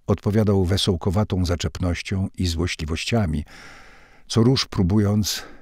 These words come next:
na ile jeszcze można sobie pozwolić.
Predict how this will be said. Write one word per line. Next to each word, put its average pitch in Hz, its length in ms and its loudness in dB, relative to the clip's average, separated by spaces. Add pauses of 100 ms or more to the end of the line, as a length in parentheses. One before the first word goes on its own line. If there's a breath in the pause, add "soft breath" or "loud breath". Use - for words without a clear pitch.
(160 loud breath)
na 90 180 0
ile 90 240 2
jeszcze 92 380 -2
można 76 340 -4
sobie 80 260 -6
pozwolić. - 680 -10